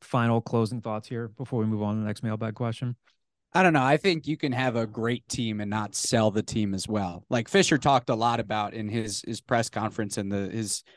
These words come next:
Speaker 2: his media since then, how he wants to show his face, how he wants to, like, be out there and be available to the public. And yes, I agree that winning does solve a lot of things,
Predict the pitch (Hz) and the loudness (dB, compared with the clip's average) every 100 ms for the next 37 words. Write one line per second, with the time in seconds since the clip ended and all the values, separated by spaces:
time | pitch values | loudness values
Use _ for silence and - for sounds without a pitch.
0 | _ - 113 120 123 110 101 - 120 113 | _ -4 -2 2 0 0 -4 -4 -4 -4
1 | 107 104 101 123 131 135 127 - - 147 | -6 -4 0 4 4 4 2 0 0 2
2 | 127 120 - 113 107 123 113 113 117 107 | 2 2 -2 -4 -4 -4 -2 0 0 -2
3 | - 110 107 101 _ _ _ _ 127 180 | -2 -2 -2 -4 _ _ _ _ 2 4
4 | 147 131 120 127 117 113 135 139 110 123 | 6 4 4 4 4 4 6 6 6 4
5 | 123 120 113 113 - - 117 117 113 117 | 4 4 2 0 0 -4 -2 -4 -2 -4
6 | 110 92 - - - 135 139 165 143 147 | -4 -8 -16 -20 -4 4 8 8 6 4
7 | 135 107 127 165 120 110 127 139 123 127 | 4 4 4 4 2 4 2 4 2 2
8 | 123 120 127 117 110 110 123 139 147 160 | 2 2 2 4 2 2 0 0 -2 -2
9 | 170 - | -6 -14